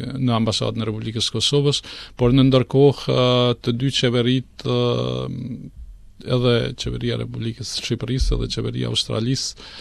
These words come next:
ë, janë dakorduar se duhet ndryshuar, ëm, ëm, si thosh, përmbajtja e ambasadës, përmbajtja institucionale e ambasadës, ë, pra do të dërgohet një ngarkuar me punë. Ëm,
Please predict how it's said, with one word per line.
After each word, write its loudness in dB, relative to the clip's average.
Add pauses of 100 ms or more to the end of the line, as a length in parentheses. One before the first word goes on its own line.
(240)
ë, 0
janë 4
dakorduar 2
se 0
duhet 0
ndryshuar, -2
ëm, -2 (800)
ëm, -6 (460)
si -4
thosh, -2 (200)
përmbajtja 2
e -4 (280)
ambasadës, -4
përmbajtja -6
institucionale -6
e -8
ambasadës, -8 (140)
ë, -6 (440)
pra 0
do -2
të -8
dërgohet -4
një -2
ngarkuar -4
me -4
punë. -2 (500)
Ëm, 0